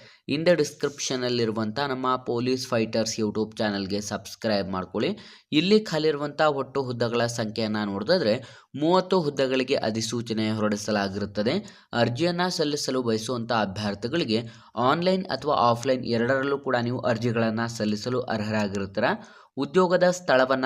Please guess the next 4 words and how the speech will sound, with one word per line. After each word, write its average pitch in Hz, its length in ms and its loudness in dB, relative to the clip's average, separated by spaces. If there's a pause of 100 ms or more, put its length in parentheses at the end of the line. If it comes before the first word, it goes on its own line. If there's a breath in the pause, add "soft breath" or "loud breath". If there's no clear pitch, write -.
ನೋಡೋದಾದ್ರೆ 120 480 0
ಆಯ್ಕೆಯಾದಂಥ 160 720 2
ಅಭ್ಯರ್ಥಿಗಳಿಗೆ 127 760 -2
ಸಂಪೂರ್ಣ 120 480 -4